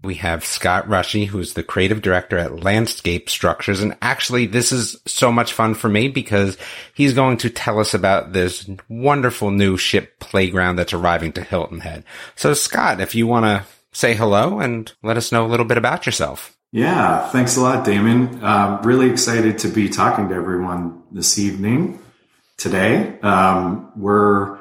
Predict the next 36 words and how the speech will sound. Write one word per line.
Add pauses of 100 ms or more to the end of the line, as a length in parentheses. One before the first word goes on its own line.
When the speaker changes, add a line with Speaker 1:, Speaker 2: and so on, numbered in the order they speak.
(480)
Speaker 2:
in
the
process
of
installing
a
really
amazing
destination
playground
in
Hilton
Head (500)
with
a
really
fun
theme.
And
so
I'm
really
excited
to
get
to
share
a
little
bit
of
the
story
around
that
project.